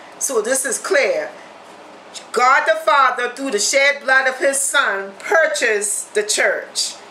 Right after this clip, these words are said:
purchased the flock with his own blood. Do you see it? "For I know this, that after my departing," Paul speaking, "shall grievous wolves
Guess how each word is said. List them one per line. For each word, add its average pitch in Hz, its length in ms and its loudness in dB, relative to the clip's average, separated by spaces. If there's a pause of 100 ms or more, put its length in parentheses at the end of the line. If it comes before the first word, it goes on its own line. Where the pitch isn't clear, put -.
(120)
purchased 240 760 0
the 214 80 2
flock - 580 0 (220)
with 269 200 0
his 262 220 0
own 254 300 2
blood. 214 420 0 (1200)
Do 247 80 -8
you 233 160 -4
see 240 340 -2
it? - 160 -8 (1500)
"For 262 140 4
I 262 320 4
know 277 260 2
this, 247 220 0
that 208 360 0
after 311 540 2
my 277 340 2
departing," 214 580 0
Paul 254 300 2
speaking, 208 480 -8 (160)
"shall 226 300 2
grievous 311 760 0
wolves 220 920 0